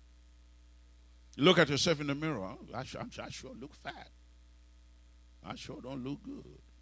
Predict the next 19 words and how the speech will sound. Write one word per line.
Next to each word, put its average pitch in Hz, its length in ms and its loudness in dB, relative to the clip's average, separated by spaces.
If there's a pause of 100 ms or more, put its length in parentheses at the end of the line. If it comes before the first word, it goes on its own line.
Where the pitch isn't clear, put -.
(840)
I 135 80 0
need 143 160 2
to 117 100 -2
put 147 200 2
off 139 120 2
some, 90 220 -6 (420)
I 127 60 -2
need 151 140 -2
to - 80 -6
put - 280 2
off 220 160 2 (320)
some 85 280 -8
weight." 165 180 -2 (1700)
You 123 80 4
know 170 100 12
what 175 120 12
to 165 80 8
put - 180 8
off? 170 160 8